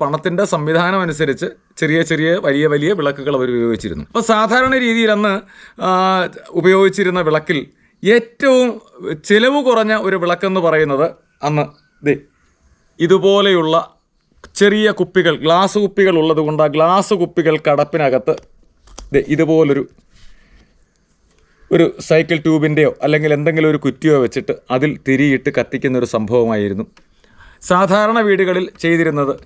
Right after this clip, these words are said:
കാരണം ഓട് വിളക്കൊക്കെ വാങ്ങുന്നതിന് വില കൂടുതലായതുകൊണ്ട് അവരന്നത് ചെയ്തിരുന്നില്ല. അത് കഴിഞ്ഞ് അല്പം കൂടെ കഴിഞ്ഞപ്പോൾ ഓട് വിളക്കുകൾ വാങ്ങാവുന്നവർ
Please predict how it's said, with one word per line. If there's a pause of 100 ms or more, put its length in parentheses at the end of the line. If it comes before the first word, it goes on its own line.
(320)
കാരണം (220)
ഓട്
വിളക്കൊക്കെ
വാങ്ങുന്നതിന്
വില (120)
കൂടുതലായതുകൊണ്ട് (240)
അവരന്നത്
ചെയ്തിരുന്നില്ല. (540)
അത്
കഴിഞ്ഞ് (180)
അല്പം
കൂടെ
കഴിഞ്ഞപ്പോൾ (580)
ഓട്
വിളക്കുകൾ (120)
വാങ്ങാവുന്നവർ